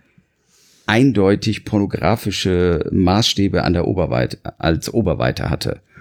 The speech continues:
Also ich glaube, das war Doppel G oder <laughs> irgendwie sowas. Und ich versuchte dann diesem Designer klarzumachen, „Mein lieber Freund,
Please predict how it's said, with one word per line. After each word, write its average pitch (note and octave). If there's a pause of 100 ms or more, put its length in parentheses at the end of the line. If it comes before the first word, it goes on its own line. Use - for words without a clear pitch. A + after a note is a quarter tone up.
(260)
Also F2
ich -
glaube, F#2+
das E2
war D#2+ (880)
Doppel F#2
G F#2+
oder -
<laughs> -
irgendwie G#2+
sowas. - (340)
Und A2+
ich A2+
versuchte A#2
dann F#2
diesem E2+
Designer F2+
klarzumachen, - (440)
„Mein -
lieber E2
Freund, D#2+